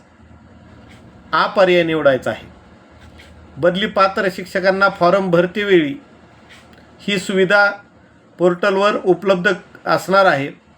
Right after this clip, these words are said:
परंतु माझ्या मते सर्वांनीच बदली घेताना आ म्हणजे बद-, मला बदली हवी आहे हा पर्याय निवडावयाचा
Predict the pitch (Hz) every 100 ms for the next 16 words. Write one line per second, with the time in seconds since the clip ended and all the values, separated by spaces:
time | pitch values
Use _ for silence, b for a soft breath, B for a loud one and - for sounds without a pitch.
0 | _ 185 196 185 196 175 160 170 196 185
1 | 190 180 180 180 190 185 190 190 185 -
2 | - B B - 151 165 185 202 160 156
3 | 160 196 185 135 135 - - - - 247
4 | - - - - - 175 190 165 - -
5 | 170 185 - - 147 143 165 160 - 185
6 | 156 185 208 185 175 170 190 175 - 185
7 | 226 190 123 123 - - - - - -
8 | - - - - - - - - - -
9 | - - - - - - 202 202 208 196
10 | 196 185 175 160 165 160 156 143 190